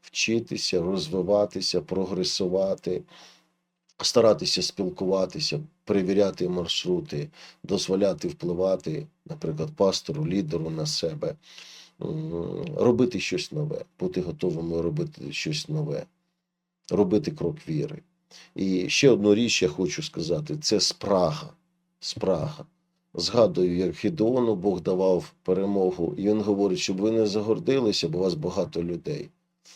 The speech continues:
Е, давай трошки попрацюємо з людьми.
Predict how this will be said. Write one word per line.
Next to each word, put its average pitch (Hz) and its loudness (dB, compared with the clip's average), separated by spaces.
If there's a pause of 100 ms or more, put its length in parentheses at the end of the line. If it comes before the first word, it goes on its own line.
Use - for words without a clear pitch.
(360)
Е, - -2 (260)
давай 127 6
трошки 101 0
попрацюємо 85 0
з - -12
людьми. - -10